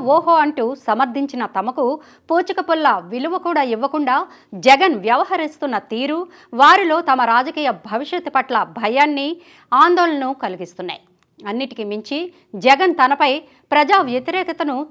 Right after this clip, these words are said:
తమకు అంటగట్టి పక్కన పెట్టేయడానికి రెడీ అయిన విధానం వారిలో ఆగ్రహాన్ని రేకెత్తిస్తోంది. దాంతో జగన్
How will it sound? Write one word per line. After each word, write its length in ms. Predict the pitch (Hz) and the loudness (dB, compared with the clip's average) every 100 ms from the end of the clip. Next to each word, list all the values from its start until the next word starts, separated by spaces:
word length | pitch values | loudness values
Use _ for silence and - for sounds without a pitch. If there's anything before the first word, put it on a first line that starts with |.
| 254 | 0
తమకు 260 | 240 302 339 294 | 0 0 -2 0
అంటగట్టి 460 | 311 339 349 330 294 330 _ _ 320 | -2 -4 -6 -4 -6 -8 _ _ 2
పక్కన 280 | 320 453 349 | 4 2 0
పెట్టేయడానికి 640 | 302 294 330 311 294 285 285 277 202 | -2 -2 0 0 0 -2 -4 -4 -4
రెడీ 220 | 254 320 294 | -4 -2 -2
అయిన 160 | 277 196 | -2 -6
విధానం 420 | 208 190 294 294 254 302 - - 262 | -8 -2 0 2 -2 -6 -16 2 6
వారిలో 320 | 339 349 269 302 220 | 6 4 0 0 0
ఆగ్రహాన్ని 600 | 240 262 302 269 233 202 254 208 | 0 -4 -6 -4 -4 -4 -8 -10
రేకెత్తిస్తోంది. 720 | 190 190 185 160 - 165 170 - _ _ - 226 | -12 -10 -12 -16 -14 -12 -12 -14 _ _ -2 4
దాంతో 280 | 262 - 240 220 185 | 6 4 -2 -2 0
జగన్ 240 | 247 285 | 0 0